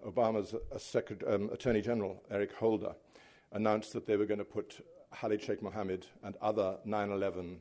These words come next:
suspects in Guantanamo on trial in Manhattan.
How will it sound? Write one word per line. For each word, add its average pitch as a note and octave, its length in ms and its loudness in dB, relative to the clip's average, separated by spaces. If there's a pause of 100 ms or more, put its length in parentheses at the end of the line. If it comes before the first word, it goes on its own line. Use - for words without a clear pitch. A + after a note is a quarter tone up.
(140)
suspects - 800 -6 (440)
in F#2 260 -12
Guantanamo G2+ 640 -2
on G#2+ 160 -4
trial G#2 320 0
in G2 120 -2
Manhattan. G2 580 -4